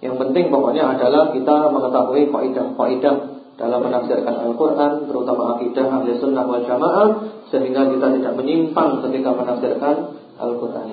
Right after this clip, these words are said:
itu. Itulah Al-Quran, firman Allah Subhanahu wa Ta'ala. Dan di dalam Al-Quran, tafsir yang banyak itu,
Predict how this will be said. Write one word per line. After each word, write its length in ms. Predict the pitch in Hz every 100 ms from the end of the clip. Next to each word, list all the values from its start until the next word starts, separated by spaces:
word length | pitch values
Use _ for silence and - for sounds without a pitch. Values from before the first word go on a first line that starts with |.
| 110
itu. 160 | 107 107 - - - - - - - - - -
Itulah 320 | 165 196 139 -
Al-Quran, 720 | 143 139 147 139 135 117 -
firman 280 | 131 135 127
Allah 220 | 135 131 127
Subhanahu 280 | 127 120 117
wa 20 | 113
Ta'ala. 340 | 110 110 113 113 - - - - - - - -
Dan 160 | 160 160
di 80 | 156
dalam 320 | 151 160 156
Al-Quran, 720 | 156 151 147 147 180 196 -
tafsir 560 | 143 131 165 165 143 139
yang 240 | 147 143
banyak 500 | 131 123 131 139 135 127
itu, 240 | 127 160